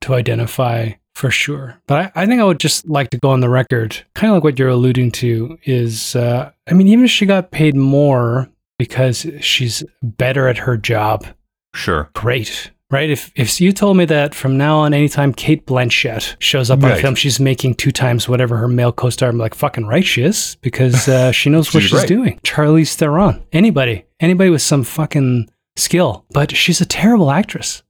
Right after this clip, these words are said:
Speaker 1: I'm sorry. I actually, I was, uh, getting angry, and then I thought, "Am I being an asshole?" And then I went on I M D B,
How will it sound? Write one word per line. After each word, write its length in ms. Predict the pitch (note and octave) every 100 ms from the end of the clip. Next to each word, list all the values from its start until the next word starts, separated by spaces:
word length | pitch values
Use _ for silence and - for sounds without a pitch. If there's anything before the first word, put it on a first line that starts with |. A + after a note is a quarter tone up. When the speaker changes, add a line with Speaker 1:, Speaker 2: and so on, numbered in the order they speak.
| -
Speaker 1:
I'm 120 | B2
sorry. 460 | - D#3+ G3 C#3 _
I 140 | D#3 F3+
actually, 440 | D#3+ G3 - F#3+
I 100 | F3
was, 300 | D#3 E3+ - -
uh, 180 | - D#3 A#2
getting 260 | F3 A3
angry, 340 | F3 G3+ C#3 C3+
and 120 | C#3
then 80 | D3
I 40 |
thought, 240 | - D3+
"Am 140 | D3+ D#3
I 140 | A#3+
being 200 | C4+ A#3+
an 40 | A3
asshole?" 500 | G#3+ A3 A#3+ A#3+ B3 -
And 180 | C#3 C#3+
then 100 | D#3
I 380 | D3 C#3+ D3 -
went 240 | C#3 C#3+ E3+
on 320 | C#3 C3 C3+
I 100 | C3+
M 120 | B2+ A#2+
D 120 | B2+
B, 400 | E3 B2+ A#2+